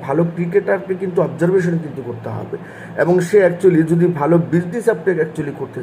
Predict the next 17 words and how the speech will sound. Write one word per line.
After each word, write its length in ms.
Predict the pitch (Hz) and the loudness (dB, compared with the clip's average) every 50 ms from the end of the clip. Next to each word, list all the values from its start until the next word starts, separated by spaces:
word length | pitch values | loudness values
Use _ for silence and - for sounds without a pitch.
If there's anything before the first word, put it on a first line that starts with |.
| 113 | -8
চান, 180 | - 120 131 170 170 - - - - - | -6 -4 -4 -4 -6 -10 -14 -18 -14 -6
তাহলে 220 | - 156 160 180 190 | -2 0 2 2 2
আপনাকে 500 | 160 147 143 - - 175 165 165 160 143 | 0 -2 -4 -2 -2 -2 0 0 0 -2
ভালো 360 | 127 113 113 151 170 208 214 | -2 -2 -2 0 2 4 4
বিজনেসম্যান 720 | 180 165 180 160 - - 135 120 - - 127 131 170 202 | 4 2 0 0 -2 -6 -10 -12 -10 -6 -6 -4 -4 -2
যারা 180 | 160 147 131 135 - - | -2 -2 -2 -4 -8 -8
সফল 260 | 185 180 180 - 165 135 | -8 -6 -4 -4 -2 -2
হয়েছে 360 | 117 117 113 113 113 - 226 | 0 0 -2 0 -2 -4 -4
তাকে 260 | 226 226 202 - 208 | -4 -4 -4 -4 -4
কিন্তু 240 | 190 208 185 165 175 | -4 -2 -2 0 0
অবজারভেশন 500 | 160 - 151 143 127 127 120 - 123 120 | 0 0 -2 -4 -4 -4 -6 -6 -8 -10
আপনাকে 280 | 117 113 117 120 110 110 | -10 -10 -10 -12 -10 -8
করতে 240 | 123 127 - - 120 | -8 -10 -10 -10 -10
হবে, 260 | 113 107 110 - - - - - - - - - | -10 -10 -10 -10 -12 -16 -16 -18 -20 -12 -6 -2
অবজার্ভ 420 | - 147 139 - 170 180 185 180 - - | -2 -2 0 2 2 2 2 2 -2 -6
করতে 240 | 127 120 113 120 120 | -8 -10 -8 -8 -10
হবে। 240 | 113 113 113 117 | -8 -10 -10 -12